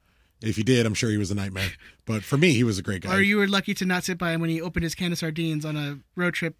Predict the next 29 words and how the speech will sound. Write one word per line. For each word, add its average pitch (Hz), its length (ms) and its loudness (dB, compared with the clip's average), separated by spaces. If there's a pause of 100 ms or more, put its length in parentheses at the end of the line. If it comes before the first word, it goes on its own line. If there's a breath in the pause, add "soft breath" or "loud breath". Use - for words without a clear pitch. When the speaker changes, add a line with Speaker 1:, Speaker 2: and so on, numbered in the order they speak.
(140)
Speaker 2:
back 185 100 2
Speaker 1:
Yeah. 175 80 8
Speaker 2:
to 170 80 0
San 160 160 -2
Jose. 156 340 -4
Speaker 1:
He 202 140 2
caused, 226 320 4
he 190 100 4
caused - 280 4
some 160 120 2
problems 135 420 4
as 110 120 -2
far 117 200 2
as, 101 120 0
like, 107 100 0
negotiating 107 480 0
with 95 80 -4
the - 80 -12
front 104 180 -4
office 98 240 -6
a - 60 -10
couple 123 180 -12
times. 110 320 -10 (400 soft breath)
But 151 120 2
other 190 160 8
than 131 80 6
that, 113 260 0
just - 240 -6
a, 92 160 -8